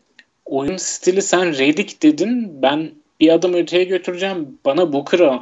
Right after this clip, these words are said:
anımsatıyor ya Tyler Hero'nun oyun stili. Ee, o yüzden abi, yani bu ge-, dün de en son duvarı kırınca, benim için ön yargı duvarını kırınca, ben şu an Tyler Hero'ya bayağı yüksek durumdayım.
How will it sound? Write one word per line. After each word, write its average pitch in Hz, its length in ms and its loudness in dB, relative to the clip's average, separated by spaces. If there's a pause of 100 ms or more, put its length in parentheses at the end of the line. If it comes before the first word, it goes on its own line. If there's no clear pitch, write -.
anımsatıyor 117 680 -6
ya 110 340 -4
Tyler 110 340 0
Hero'nun 110 440 -4
oyun 104 220 -10
stili. - 520 -4 (600)
Ee, 117 460 6
o 123 220 6
yüzden 185 380 4
abi, 185 500 2 (220)
yani 135 500 -4 (120)
bu 151 300 2
ge-, 139 260 0
dün 165 220 2
de 170 40 6
en 143 180 4
son 147 280 -6
duvarı 151 320 4
kırınca, 160 480 2
benim 123 240 -4
için 120 320 -12
ön 131 160 -6
yargı 127 380 -2
duvarını 131 400 2
kırınca, 175 420 0
ben 156 260 0
şu - 200 -12
an 156 160 -8
Tyler 139 380 0
Hero'ya 151 380 0
bayağı 147 300 0
yüksek 127 440 -8
durumdayım. 104 460 -14